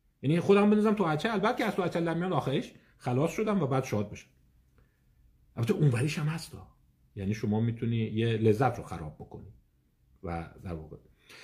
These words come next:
حالا صحبتی که هست، اه، به نظر من، اه، بروک باستین اینو ناتمام می‌ذاره. و این اپوننت پروسس یکی از معماهای لذت طلبی ماست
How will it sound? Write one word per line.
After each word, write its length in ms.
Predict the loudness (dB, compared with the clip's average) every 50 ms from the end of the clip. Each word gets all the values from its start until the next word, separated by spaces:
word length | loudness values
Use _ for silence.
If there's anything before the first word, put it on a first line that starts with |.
| -4
حالا 360 | 0 4 4 4 4 2 -2 -4
صحبتی 580 | -2 0 2 2 2 2 2 2 2 2 0
که 160 | 0 0 -2 -2
هست، 440 | 0 0 -2 -2 -2 -6 -10 -10 -6
اه، 260 | -4 -2 -2 -2 0
به 140 | 0 2 2
نظر 360 | 2 2 2 2 2 2 2
من، 340 | 2 4 4 2 2 0 0
اه، 240 | -2 -2 -2 -2 -2
بروک 480 | -6 -12 -12 -4 4 4 4 4 4 2
باستین 400 | 0 0 0 0 0 0 0 2
اینو 200 | 2 2 2 2
ناتمام 520 | 2 2 2 2 2 0 0 2 0 0
می‌ذاره. 380 | -2 -4 -8 -12 -14 -14 -18 -20 _ _ _ _ _ _ _ _ _ _ _ _ -2
و 200 | 2 4 4 2 2 0 0
این 160 | 2 2 4
اپوننت 400 | 2 4 4 4 4 4 2 2
پروسس 520 | 0 0 0 0 2 0 -2 -2 0 0
یکی 240 | -2 -2 0 -2 -4
از 220 | -2 0 0 2 2
معماهای 1120 | 2 2 2 2 2 4 4 4 2 2 0 2 2 2 2 2 2 2 2 0 0 -4 -10 _ _ _ _ _ _ _ _ _ _ _ _ _ _ 0
لذت 440 | 2 2 2 0 -2 -4 -6 -6 -6
طلبی 420 | -4 -4 -4 -4 -4 -6 -6 -8
ماست 400 | -8 -8 -10 -12 -14 -18 -20 -20